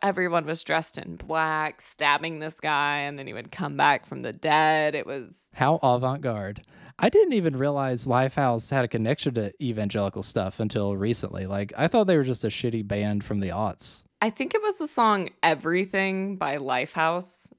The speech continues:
Speaker 1: Everyone always cried. It was very intense.
Speaker 2: Totally off my radar. This, uh, does remind me of another C D burning story, though. And, uh, I actually think this is probably the beginning of a path that led directly to me selling weed in college.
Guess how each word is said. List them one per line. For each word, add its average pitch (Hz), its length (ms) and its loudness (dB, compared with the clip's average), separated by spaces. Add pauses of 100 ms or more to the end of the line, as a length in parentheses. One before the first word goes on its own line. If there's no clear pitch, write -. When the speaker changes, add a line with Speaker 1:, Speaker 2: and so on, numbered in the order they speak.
(160)
Speaker 1:
Everyone 214 300 4
always 151 260 0
cried. - 420 -6 (140)
It - 80 -2
was 139 160 -10
very 62 280 -10
intense. - 640 -16 (220)
Speaker 2:
Totally 127 600 4
off 104 260 0
my 101 120 4
radar. 82 460 -4 (520)
This, 156 320 4
uh, 127 240 6
does 185 260 4
remind 156 320 4
me 120 80 2
of 113 120 2
another 113 460 2
C 104 300 -4
D 98 140 -4
burning 92 320 -4
story, 95 400 -4
though. 95 320 -2 (260)
And, 107 320 0
uh, 92 320 -2 (160)
I 131 160 -4
actually 151 260 -2
think 120 260 -2
this 110 200 -2
is 104 200 -4
probably 120 420 0
the 104 100 -8
beginning 104 400 -2
of 113 80 -4
a 117 80 -6
path 127 400 -4
that 101 200 -4
led 104 200 -4
directly 98 540 -6
to 107 80 -4
me 104 120 -4
selling 101 380 -4
weed 92 280 -8
in 95 140 -6
college. 101 640 -8